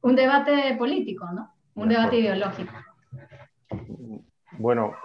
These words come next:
Speaker 2: eh, estamos llegando al final de, de la conversación. Me gustaría, la verdad, el tema es apasionante, como mencionas.
Speaker 1: <laughs> Sí.
Speaker 2: Eh, podríamos hablar un rato más.
Speaker 1: Sí.
Speaker 2: Eh, estamos llegando al final, eh, y, y no sé si les gustaría comentar o añadir algo,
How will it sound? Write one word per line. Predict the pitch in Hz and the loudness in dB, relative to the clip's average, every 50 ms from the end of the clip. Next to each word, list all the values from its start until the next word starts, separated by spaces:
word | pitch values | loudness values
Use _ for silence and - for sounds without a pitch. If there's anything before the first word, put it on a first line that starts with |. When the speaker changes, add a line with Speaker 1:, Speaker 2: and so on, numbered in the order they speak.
| - - | -10 -6
Speaker 2:
eh, | 127 117 113 113 | -4 -4 -2 -2
estamos | 139 110 - - 151 170 170 | -4 -6 -4 -2 0 0 2
llegando | 160 143 131 139 156 160 | 4 4 4 6 6 4
al | 156 | 4
final | 151 - - 131 120 123 131 143 143 | 4 0 -2 0 2 2 4 4 4
de, | 147 143 139 135 120 | 4 2 2 0 0
de | 117 117 110 107 | -2 -2 -2 0
la | 104 101 98 | -2 -2 -4
conversación. | 107 104 104 95 - 101 92 - 143 151 175 | -4 -6 -8 -6 -8 -10 0 2 4 4 4
Me | 156 | 2
gustaría, | 123 107 - - 113 113 127 135 | 0 0 0 -2 0 2 2 2
la | 127 113 | 2 2
verdad, | 104 104 120 131 | 2 4 4 2
el | 131 110 | 2 0
tema | - 127 131 | -2 -2 -2
es | 123 131 | -2 -2
apasionante, | 120 113 101 101 104 110 120 123 120 127 139 | -2 -4 -4 -2 -4 -2 -2 -2 0 0 0
como | 127 113 107 104 101 | 0 -2 -4 -4 -6
mencionas. | 101 107 127 127 131 151 170 - | -6 -6 -6 -6 -6 -6 -2 -2
Speaker 1:
<laughs> | 220 - - | -2 -2 0
Sí. | - 220 220 - - 240 233 226 - | 0 -2 -2 0 -2 -2 -2 -2 -4
Speaker 2:
Eh, | - - | -6 -8
podríamos | - 120 - 117 135 143 139 - | -6 -2 2 2 2 2 4 2
hablar | 135 117 127 139 | 2 4 4 4
un | 131 139 | 4 4
rato | 135 135 139 135 135 135 131 | 4 4 4 4 4 4 4
más. | 131 123 131 143 151 170 165 | 2 2 2 2 2 0 -2
Speaker 1:
Sí. | - 196 185 226 - - - - 190 - - - | -6 -8 -8 -8 -10 -12 -12 -14 -14 -12 -6 -2
Speaker 2:
Eh, | 131 123 120 117 117 113 113 110 110 110 107 107 107 - - - - - - | 0 0 0 2 0 0 0 0 -2 -2 -2 -4 -4 -6 -10 -16 -20 -14 -8
estamos | 139 127 - - 180 185 | -8 -6 -4 -2 0 2
llegando | 175 185 185 196 | 2 4 4 2
al | 190 | 2
final, | 160 185 180 185 180 185 190 202 196 190 - _ _ - | 2 2 2 4 4 4 6 4 2 2 -2 _ _ -4
eh, | 147 131 127 127 127 123 | -2 0 0 0 -2 -2
y, | 135 135 127 | -2 -4 -4
y | 127 127 139 131 131 131 131 131 | -2 -2 -2 -2 0 -2 -2 -4
no | - 143 156 170 | -4 -2 -2 0
sé | 165 190 175 | 0 0 0
si | 170 | 2
les | 196 175 147 | 2 2 2
gustaría | 143 135 - - 131 143 165 170 | 2 0 2 2 4 4 4 4
comentar | 165 170 147 131 120 117 151 156 156 160 147 | 2 2 0 0 0 2 4 6 6 6 6
o | 143 | 4
añadir | 127 117 117 117 127 139 139 | 2 0 0 0 0 2 2
algo, | 143 147 143 143 135 143 147 143 143 | 2 2 2 2 2 0 0 -2 -4